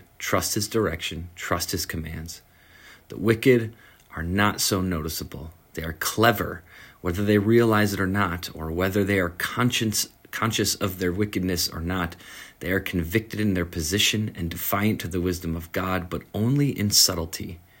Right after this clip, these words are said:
We are told twenty-two times to beware in Scripture. So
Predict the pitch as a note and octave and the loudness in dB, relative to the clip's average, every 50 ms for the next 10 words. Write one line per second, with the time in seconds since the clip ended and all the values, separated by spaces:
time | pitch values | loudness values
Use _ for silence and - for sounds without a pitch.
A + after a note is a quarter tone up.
0 | - - - - - - _ - - - - - - - - _ B2 A#2+ A2+ G#2 | -20 -20 -20 -20 -20 -20 _ -20 -20 -20 -20 -20 -20 -20 -8 _ 2 4 4 4
1 | A2 - A2+ F#2 E2 E2+ - - - - C3 B2+ B2+ B2+ - C3+ C3 - B2+ A2+ | 4 4 2 2 2 2 -2 -6 -4 0 2 2 2 2 0 -2 0 2 2 2
2 | G#2+ - G2+ G2 F2 E2+ D#2 D#2 E2 - - - - F2 D#2 - - D#2 E2 E2 | 2 0 0 0 0 0 -2 -2 -4 -6 -6 -4 -4 -2 -2 -4 -6 -10 -10 0
3 | - A2+ A#2 A#2+ A2+ G#2+ G2 G2 G#2+ A#2 G#2 D#2+ D#2+ D#2 E2+ - - - _ - | 2 4 4 6 4 4 4 6 6 6 6 4 2 -2 -8 -12 -18 -20 _ -12
4 | - E2 D#2+ - - - - - - - - - - - _ _ - - - - | -8 -6 -6 -6 -4 -4 -6 -6 -4 -8 -10 -10 -12 -16 _ _ -20 -20 -20 -16
5 | - - - F#2+ F2+ D#2 D2+ D2+ | -10 -6 -2 0 0 0 -2 -4